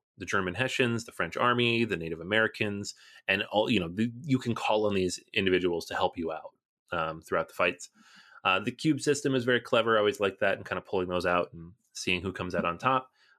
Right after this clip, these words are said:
Um, the card-driven combat, I love card-driven combat. Uh, take the dice out. I know, I'm sorry.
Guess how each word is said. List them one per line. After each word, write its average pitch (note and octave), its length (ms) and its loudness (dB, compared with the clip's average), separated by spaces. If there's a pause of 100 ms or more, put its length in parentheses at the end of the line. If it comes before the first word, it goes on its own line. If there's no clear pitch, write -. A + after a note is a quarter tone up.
Um, F#2 140 0
the F#2+ 60 -4
card-driven G2 560 2
combat, G2+ 540 2 (280)
I F2+ 100 -2
love F#2+ 340 2
card-driven F#2+ 440 -2
combat. F2+ 480 -8 (260)
Uh, - 140 -14 (100)
take A#2 180 -8
the G#2 60 -12
dice F2+ 320 -10
out. F2+ 220 -8 (140)
I G#2+ 40 -4
know, A2 160 0
I'm G#2+ 140 -4
sorry. A#2 520 0